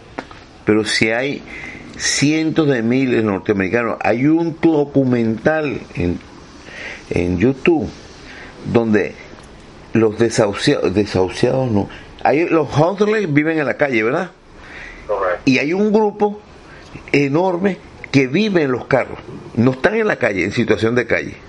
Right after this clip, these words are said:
Speaker 2: Sí, bueno, ese homeless, porque es el,
Speaker 1: Pa-
Speaker 2: el, este, también durmiendo en los carros.
Speaker 1: Exacto, pero dicen que es un nivel superior al que vive en una, una, eh,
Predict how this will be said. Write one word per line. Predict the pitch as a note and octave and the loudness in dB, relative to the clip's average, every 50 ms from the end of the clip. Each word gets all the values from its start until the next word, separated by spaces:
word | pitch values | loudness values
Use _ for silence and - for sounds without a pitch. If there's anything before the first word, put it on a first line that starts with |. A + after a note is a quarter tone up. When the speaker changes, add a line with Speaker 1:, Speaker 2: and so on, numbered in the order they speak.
| - - - - - - - - - | -20 -20 -20 -20 -20 -20 -20 -20 -20
Speaker 2:
Sí, | - - | -12 -8
bueno, | - - - - C3 B2+ | -4 -2 0 0 0 0
ese | - - - - | -2 -2 -2 -4
homeless, | - - - A#2 - - F#3 D3+ C#3 - - - | -2 -2 -2 -2 0 0 0 -2 -2 -4 -12 -16
porque | - - - G#2 G2+ G#2+ A2 A2 | -14 -6 -2 -2 0 0 0 -2
es | A2 C3 | -2 0
el, | B2 | 0
Speaker 1:
Pa- | B2+ | 0
Speaker 2:
el, | A2+ A2+ A2 G#2+ G#2+ A2 - - - A#2 | 0 0 -2 -2 -2 -2 -4 -6 -8 -8
este, | A2 - - A2+ G2+ G#2 G2 F#2 | -8 -6 -6 -4 -4 -4 -4 -6
también | - A2 A#2 B2+ B2 | -6 -6 -6 -6 -6
durmiendo | A#2+ B2 B2+ B2+ B2+ C3 | -4 -4 -4 -4 -2 -2
en | B2 | -2
los | A2+ G#2+ - | -4 -4 -4
carros. | - C3+ D3+ F3+ D#3 B2+ - - - - - - - - - | -2 -2 -2 -2 -2 -4 -8 -10 -14 -18 -20 -20 -12 -4 -4
Speaker 1:
Exacto, | G#2+ G#2 - - D3+ C#3 - - C3 A#2+ | -4 -2 0 0 0 0 0 -2 -2 0
pero | - B2+ B2+ B2+ B2 - - | 2 2 2 2 0 -2 0
dicen | A2+ G2+ C3+ C3 - F3+ D3 | 0 0 2 2 0 0 2
que | D3 D#3+ | 2 2
es | D#3 | 2
un | D3+ E3+ F3+ F3+ F3+ | 2 0 0 2 2
nivel | F3+ F3+ F3 F3 F3+ F#3 F#3 F#3+ F3+ - - | 2 2 2 2 0 0 -2 -4 -4 -6 -2
superior | - - E3 D#3 D3+ D3+ C#3+ D3 E3 F3+ G3+ G#3 - - | 0 2 2 4 2 2 2 2 2 2 0 0 0 0
al | D3 D3+ D3+ D3+ | 0 0 0 0
que | D3 D3+ C#3 | 0 0 2
vive | C#3 D3 D3+ D#3+ F3+ F3+ E3+ - - C3+ C#3 C3+ | 2 2 2 2 2 0 -2 -2 0 0 0 0
en | C3 | 0
una, | C3 B2+ B2+ B2+ C#3 D3 D#3 D#3+ D#3 D3+ C3+ B2 A#2 | -2 0 0 2 2 2 2 0 0 -2 -4 -4 -4
una, | B2+ B2+ C3 - - | -2 -2 -2 -2 0
eh, | A2+ A2 G2+ | -2 -2 -2